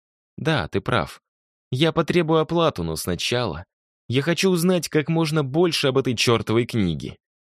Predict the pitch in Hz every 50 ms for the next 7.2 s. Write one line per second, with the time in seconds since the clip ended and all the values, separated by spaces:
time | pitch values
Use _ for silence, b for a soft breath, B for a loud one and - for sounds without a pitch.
0 | _ _ _ _ 143 143 127 117 139 160 170 180 180 170 185 180 131 95 90 87
1 | - - 98 87 101 104 95 95 95 90 85 85 90 131 139 127 - b b b
2 | b b b 131 135 147 151 160 160 160 160 180 165 131 147 147 151 156 151 139
3 | - 160 151 143 160 160 160 147 107 82 71 64 - _ _ _ _ _ _ _
4 | _ _ _ - - 95 92 98 113 117 104 104 101 98 95 92 82 - 113 110
5 | 101 101 90 - - 98 - - - 104 110 120 120 101 110 113 110 110 110 127
6 | 123 117 113 110 - 131 131 120 120 117 110 - 127 123 - 131 131 139 143 131
7 | 117 120 120